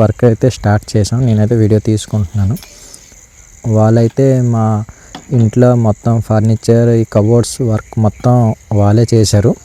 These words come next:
<clears throat> వాళ్ళ వర్క్ అయితే నాకు చాలా ఇష్టం, అందుకే వాళ్ళకే కాల్ చేసి పిలిచాను. వాళ్ళైతే ఎన్ని పనులు ఉన్నా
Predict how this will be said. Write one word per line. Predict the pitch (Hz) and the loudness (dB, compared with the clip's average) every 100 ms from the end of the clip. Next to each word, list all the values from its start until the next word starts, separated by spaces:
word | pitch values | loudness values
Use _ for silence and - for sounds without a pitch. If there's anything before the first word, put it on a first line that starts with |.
| - _ - | -20 _ 4
<clears throat> | 170 147 - - 165 | 6 4 0 -8 -2
వాళ్ళ | 120 120 | 0 2
వర్క్ | 117 - | 0 2
అయితే | 113 143 | 0 0
నాకు | 123 - | -2 0
చాలా | 110 104 113 | 0 2 0
ఇష్టం, | - 113 175 - - - - - - _ - - - | -2 -4 -4 -10 -20 -20 -20 -20 -20 _ -18 -10 -2
అందుకే | 123 107 139 113 | 0 2 2 4
వాళ్ళకే | 104 104 131 120 110 - | 2 2 0 0 0 2
కాల్ | 101 107 | 4 4
చేసి | 113 - 120 | 0 0 -2
పిలిచాను. | 104 110 113 101 170 - - - - - - - | 0 0 0 -2 -4 -12 -18 -18 -18 -20 -18 -6
వాళ్ళైతే | 214 196 101 - 151 120 - | 0 2 2 2 2 2 0
ఎన్ని | 110 110 107 | 0 0 0
పనులు | 110 110 113 | 0 2 2
ఉన్నా | 113 | 2